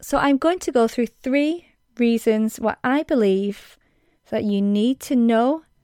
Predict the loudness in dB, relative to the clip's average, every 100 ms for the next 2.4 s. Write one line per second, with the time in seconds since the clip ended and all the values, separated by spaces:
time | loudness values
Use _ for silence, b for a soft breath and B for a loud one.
0 | _ _ -2 0 2 0 2 0 0 -4
1 | _ _ -6 0 0 2 0 0 0 2
2 | 4 4 2